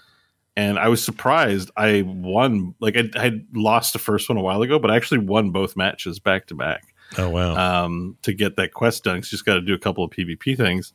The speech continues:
Speaker 1: And I had a, had a good time. It's,
Speaker 2: Hmm.
Speaker 1: it's not as, it's not as all, bad as all that, you know?
Speaker 2: Hmm.
Speaker 1: It's
Speaker 2: I mean, the game with all the deliberate animation and non-interruptible stuff and all that seems like it actually would be a pretty fun timing-based duel.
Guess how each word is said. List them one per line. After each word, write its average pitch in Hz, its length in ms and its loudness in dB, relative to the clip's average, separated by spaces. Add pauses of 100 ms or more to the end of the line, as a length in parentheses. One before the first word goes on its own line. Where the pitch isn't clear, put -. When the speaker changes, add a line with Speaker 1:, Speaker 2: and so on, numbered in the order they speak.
(520)
Speaker 1:
And 127 160 0
I 156 180 4
had 254 120 0
a, 233 120 0
had 233 100 2
a 240 60 -2
good 240 200 -8
time. 214 400 -4
It's, - 160 -14
Speaker 2:
Hmm. 101 60 -6
Speaker 1:
it's 98 240 -6
not 156 160 4
as, 151 340 -4
it's 135 80 -6
not 180 120 0
as 165 120 0
all, 147 140 -2
bad 147 220 2
as 151 120 -2
all 151 160 -2
that, 151 260 0
you 98 80 -2
know? 104 200 -2 (120)
Speaker 2:
Hmm. 104 300 -2
Speaker 1:
It's - 260 -14 (680)
Speaker 2:
I - 40 -8
mean, 120 140 0
the 117 60 0
game 127 260 2
with 101 160 -2
all 117 180 4
the 113 120 0
deliberate 98 440 2
animation 92 580 2
and 85 120 -2
non-interruptible 85 800 -2
stuff 92 320 2
and 98 80 0
all 92 120 0
that 98 240 0
seems 104 160 -4
like 101 160 2
it 92 80 2
actually 90 280 0
would 82 80 -4
be 92 120 2
a 87 40 2
pretty 87 340 -2
fun 85 640 -4 (400)
timing-based 85 1120 -2
duel. 76 460 -2